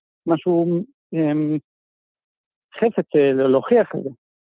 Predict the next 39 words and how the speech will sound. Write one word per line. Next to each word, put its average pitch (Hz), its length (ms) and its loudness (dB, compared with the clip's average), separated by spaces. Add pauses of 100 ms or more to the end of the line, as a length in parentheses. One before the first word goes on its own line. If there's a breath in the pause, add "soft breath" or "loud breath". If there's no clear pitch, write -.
(240)
שעובר 151 280 -2
מאב 151 280 0
לבן, 170 260 2
לא 147 100 2
כמונו 160 400 0
שה-, 135 360 0 (540)
שאף 160 200 -2
על 160 80 -2
פי 175 80 -6
שאומרים 165 260 2
לנו 165 120 -2
שהמסורת 135 680 -2
אברהם, 143 260 -2
אמונה 143 300 0
ובן, 151 220 0
יש 143 160 0
כאילו 143 200 -2
חמש 151 280 -2
עשרה 147 340 -6
פעמים 151 220 -2
בתנ״ך 147 340 -2
שאני 156 160 -2
ראשה, 139 340 -2 (400)
המסורת 156 380 0
הזאת 143 260 0
הופסקה 147 580 -4 (260)
וחזרה 139 420 0
והופסקה 135 460 -4
וחזרה, 151 440 -2 (1000)
כאילו, 139 440 -2 (340)
במער 147 320 2 (100)
סיני, 160 240 0
מיד 131 320 0 (580)
תוך - 140 -6
חמש 147 200 0
דקות 160 240 0
בערך 143 240 -2
עברו 135 200 0
ל-, 135 420 0